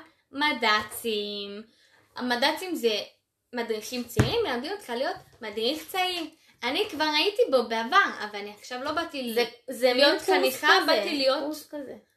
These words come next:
Speaker 1: לא באתי להיות חניכה, באתי לעזור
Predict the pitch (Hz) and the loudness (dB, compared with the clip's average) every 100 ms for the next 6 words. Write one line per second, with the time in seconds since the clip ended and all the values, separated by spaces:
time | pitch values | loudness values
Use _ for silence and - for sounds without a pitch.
0 | _ _ _ _ _ - 294 302 311 294 | _ _ _ _ _ -6 -2 0 0 0
1 | 277 285 240 233 311 - 247 262 311 302 | -2 -2 -4 -2 -2 -2 -2 -4 -2 -2
2 | 226 208 208 208 220 | -2 -2 -4 -2 -2